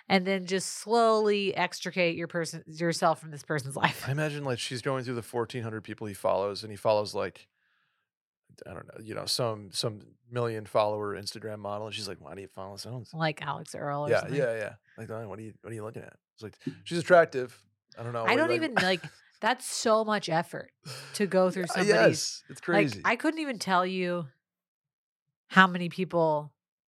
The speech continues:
Speaker 1: I follow or that follow me, let alone, like, other people that I'm friends with.
Speaker 2: Yeah.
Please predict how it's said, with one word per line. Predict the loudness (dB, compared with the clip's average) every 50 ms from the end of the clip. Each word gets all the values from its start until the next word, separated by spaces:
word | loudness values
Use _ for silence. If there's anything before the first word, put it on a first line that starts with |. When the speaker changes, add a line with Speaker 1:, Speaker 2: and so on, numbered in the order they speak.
| _
Speaker 1:
I | 4 4 6 4 4
follow | 4 4 4 6 6 4 4 4 4 2 0 -2 -8 _ _ _ _ _ _ _ _ _
or | 4 4 6 4 4 0
that | -2 -2 0 0
follow | 2 2 2 2 0 -2
me, | -6 -8 -10 -10 -8 -8 -2
let | 2 2 2 2
alone, | 2 -2 -4 -4 -4 -6 -6
like, | -6 -6 -6 -8 -10 _ _ _ _ _ _ _ _ _ _ _ 4
other | 6 6 6 6 2
people | 0 -4 -6 -6 -6 -6
that | -4 -4
I'm | -6 -6 -8
friends | -10 -10 -10 -10 -8 -6
with. | -4 -4 -4 -4 -6 _ -18 -18 -16 -14
Speaker 2:
Yeah. | -14 -2